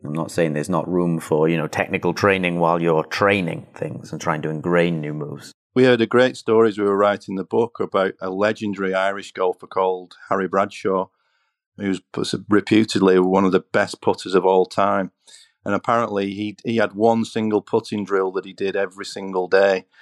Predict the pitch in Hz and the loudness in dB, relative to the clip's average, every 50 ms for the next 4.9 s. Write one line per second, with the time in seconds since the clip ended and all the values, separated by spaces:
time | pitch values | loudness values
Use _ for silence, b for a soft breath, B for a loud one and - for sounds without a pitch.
0 | b b b b b b 92 98 98 - - - 110 104 98 - 101 98 95 92 | b b b b b b -6 -6 -6 -6 -4 -4 -4 -4 -2 0 2 2 2 0
1 | - - - - 113 110 107 104 101 95 95 95 87 - - 98 95 95 95 95 | 0 -6 -4 0 0 2 2 2 2 2 2 0 0 -2 -2 0 0 2 2 2
2 | 92 92 90 95 82 95 90 90 90 92 92 - 95 87 95 87 95 92 90 - | 2 2 0 0 2 0 0 0 0 -4 -4 -6 -6 -4 -4 0 0 0 0 0
3 | - - 92 87 92 82 - 95 90 92 - - 92 - - 95 92 92 - 95 | -2 -2 -2 -2 0 2 4 4 4 4 2 0 -6 -4 0 0 0 2 0 0
4 | 87 - 92 92 90 - - - 92 90 90 - - 92 90 87 85 | 0 0 0 0 0 -4 -2 0 2 2 2 2 2 2 2 2 0